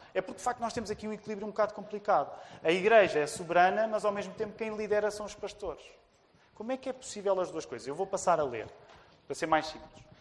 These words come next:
"Reconhecendo que nas questões que vão além da disciplina, da lista de membros e da doutrina, não havendo uma especificação bíblica clara, a Igreja pode determinar como funcionará."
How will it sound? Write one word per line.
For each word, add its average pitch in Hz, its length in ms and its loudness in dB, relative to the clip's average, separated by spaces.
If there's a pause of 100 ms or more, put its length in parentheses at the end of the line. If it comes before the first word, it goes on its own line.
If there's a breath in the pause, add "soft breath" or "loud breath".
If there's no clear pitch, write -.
(220 loud breath)
"Reconhecendo 233 720 -2
que 226 80 -12
nas 262 220 -2
questões - 400 -4
que - 120 -14
vão 247 220 6
além 202 360 10
da 196 100 6
disciplina, 175 720 0
da 170 140 6
lista 196 360 0
de 170 60 -6
membros 160 360 0
e 170 60 -4
da 165 120 4
doutrina, 156 560 -2 (280 loud breath)
não 269 320 10
havendo 226 360 8
uma 220 140 -2
especificação 202 1000 -4 (180)
bíblica 196 460 -4
clara, 135 480 6 (200 loud breath)
a 165 40 4
Igreja 185 360 4
pode 196 260 2
determinar 185 460 -6
como 185 180 -14
funcionará." 170 580 -8